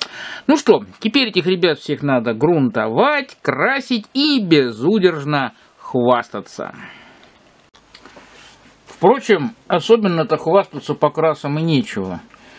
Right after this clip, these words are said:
Ничего такого сногсшибательного я не делал. Скажу, если я так вот коротко,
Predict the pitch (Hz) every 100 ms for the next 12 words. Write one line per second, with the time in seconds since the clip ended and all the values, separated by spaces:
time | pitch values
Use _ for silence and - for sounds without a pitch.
0 | - - 120 160 135 131 135 123 123 113
1 | - 147 139 117 117 120 117 120 123 131
2 | 131 214 226 170 - - _ _ _ -
3 | - - _ _ _ - 214 262 254 190
4 | 160 147 147 - - 233 190 - 139 120